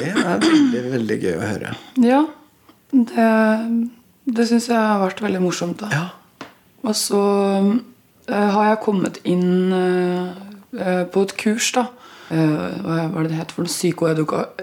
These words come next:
Speaker 2: psykoedukasjon?
Speaker 1: Mhm.
Speaker 2: Er det, ja,
Speaker 1: Mhm.
Speaker 2: jeg har i hvert fall lært,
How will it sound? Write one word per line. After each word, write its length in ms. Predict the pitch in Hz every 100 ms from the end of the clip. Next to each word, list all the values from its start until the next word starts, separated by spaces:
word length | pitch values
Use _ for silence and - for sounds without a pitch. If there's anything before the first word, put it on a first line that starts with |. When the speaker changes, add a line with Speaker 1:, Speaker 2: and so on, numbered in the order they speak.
| 185
Speaker 2:
psykoedukasjon? 1500 | - - - 196 190 - 190 180 180 175 185 180 - 262 302
Speaker 1:
Mhm. 140 | 247 165
Speaker 2:
Er 180 | 196 202
det, 160 | 202
ja, 120 | 220 254
Speaker 1:
Mhm. 100 | 254 226
Speaker 2:
jeg 140 | 226
har 80 | 220
i 100 | 208
hvert 80 | 208
fall 180 | 208 196
lært, 360 | 170 175 -